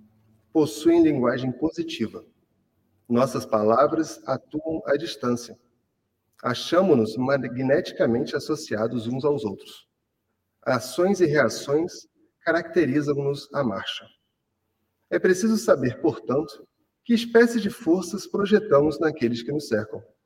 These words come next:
Nossa conduta é um livro aberto. Quantos de nossos gestos insignificantes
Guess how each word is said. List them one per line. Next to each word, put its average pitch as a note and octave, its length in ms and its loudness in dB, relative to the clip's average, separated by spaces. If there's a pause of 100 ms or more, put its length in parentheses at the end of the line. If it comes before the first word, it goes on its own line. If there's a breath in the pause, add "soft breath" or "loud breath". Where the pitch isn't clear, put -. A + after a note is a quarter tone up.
(520)
Nossa D3 260 4
conduta A#2+ 560 2 (540)
é G#2+ 80 2
um F#3+ 80 6
livro E3+ 260 6
aberto. A#2+ 380 2 (1000)
Quantos G#3+ 460 6
de A#2+ 180 -2
nossos A#2 400 4
gestos A2 480 2 (120)
insignificantes - 1080 -2